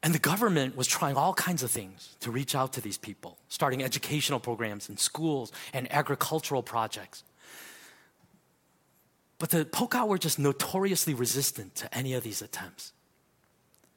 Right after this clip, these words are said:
But as I began to pray about these people, God began to lay a burden on my, on my heart that these Pokot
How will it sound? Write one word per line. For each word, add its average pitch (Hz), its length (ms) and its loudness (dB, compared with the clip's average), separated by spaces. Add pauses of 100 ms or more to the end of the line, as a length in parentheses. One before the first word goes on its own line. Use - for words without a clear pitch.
(1700)
But 151 120 4
as 214 220 4
I 294 80 4
began 202 300 4
to 147 100 2
pray 196 440 2
about 120 380 4
these 127 180 -4
people, 104 500 -4
God 165 300 2
began 160 260 0
to 143 100 0
lay 139 160 4
a 123 80 2
burden 127 340 -2
on 110 60 -4
my, 101 320 -6
on 127 220 -4
my 113 200 -2
heart 98 340 -10 (880)
that - 120 -6
these 160 160 0
Pokot - 540 -4